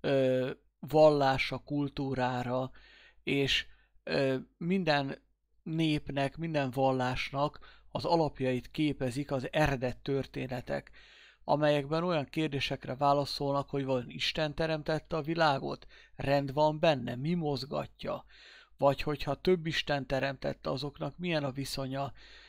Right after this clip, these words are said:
és, ö, erre a különböző vallások nagyon különböző válaszokat adtak. Ezzel itt most nem foglalkozunk, ez fizika történet,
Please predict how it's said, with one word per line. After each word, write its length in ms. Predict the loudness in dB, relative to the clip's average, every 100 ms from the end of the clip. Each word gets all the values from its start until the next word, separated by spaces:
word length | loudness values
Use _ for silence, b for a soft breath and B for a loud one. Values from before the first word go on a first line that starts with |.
| B -6
és, 260 | -2 0
ö, 400 | 2 2 4 4 2
erre 400 | 4 4 6 6
a 340 | 8 6 0 -16 -6
különböző 560 | 0 0 0 -2 -2 2
vallások 600 | 2 4 2 0 -6 -6
nagyon 300 | -6 -6 -6
különböző 540 | -4 -4 -4 -4 -2
válaszokat 680 | -2 -2 -4 -8 -8 -8 -6
adtak. 500 | -8 -6 -10 -10 -16 -20 b b b b b b b b _ _
Ezzel 380 | 4 4 6 2
itt 160 | 0 -4
most 300 | -8 -8 -4
nem 180 | -2 -2
foglalkozunk, 800 | -2 2 2 2 -4 -8 -6
ez 140 | -6 -6
fizika 380 | -6 -8 -6 -8
történet, 840 | -6 -8 -8 -8 -2 0 -2